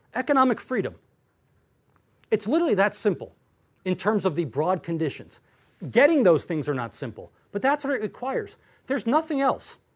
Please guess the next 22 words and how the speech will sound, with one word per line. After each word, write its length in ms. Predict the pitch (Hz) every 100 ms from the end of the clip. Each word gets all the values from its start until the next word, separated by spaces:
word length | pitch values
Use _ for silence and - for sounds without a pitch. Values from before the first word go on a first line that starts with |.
| _ _ _
People 300 | - 311 370
can 240 | - 254 180
run 180 | 196 233
around 280 | 208 196
and 100 | 190
say 140 | - 196
whatever 280 | 160 180 233
the 80 |
latest 360 | 214 196 175 -
fad 260 | 180 165 107
is. 140 | -
And 100 | 175
I'm 60 | 175
sure 180 | 254
some 160 | 233 254
of 60 | 247
you 80 |
might 160 | 233 202
raise 180 | 185 202
your 100 | 180
hand 120 | 185
afterwards, 320 | 214 175 135